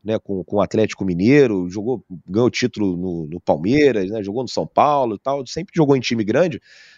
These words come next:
né? Mas o Tietê nunca foi aquele titular absoluto nesses times, né? Ele era mais um cara que vinha do banco de reservas, e nesse time do Botafogo, né, ele assumiu ali a posição, né, e vem jogando demais, demais, demais, demais. Então eu torço muito por ele,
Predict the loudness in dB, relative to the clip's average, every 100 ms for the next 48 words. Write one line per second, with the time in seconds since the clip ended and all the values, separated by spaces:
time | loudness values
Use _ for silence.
0 | -2 0 2 2 0 0 -2 0 -2 -2
1 | -4 -4 -2 2 2 2 -2 2 4 4
2 | 4 -2 -4 0 0 0 -2 -4 -4 -4
3 | -2 -2 0 2 2 2 2 2 2 0
4 | 0 2 2 -4 -4 -4 -2 -4 -4 0
5 | 2 4 4 4 2 -12 -20 -20 _ -8
6 | -8 -6 -4 0 2 4 2 2 0 0
7 | -4 -4 0 2 4 4 2 0 -2 4
8 | 4 4 4 2 0 -6 -4 0 0 -2
9 | _ -20 -20 _ -2 0 2 2 2 2
10 | 0 0 0 4 4 4 2 -2 -4 -2
11 | -2 -4 -4 -4 -2 0 0 2 0 0
12 | 2 0 0 -8 -8 -10 -6 -2 2 2
13 | 0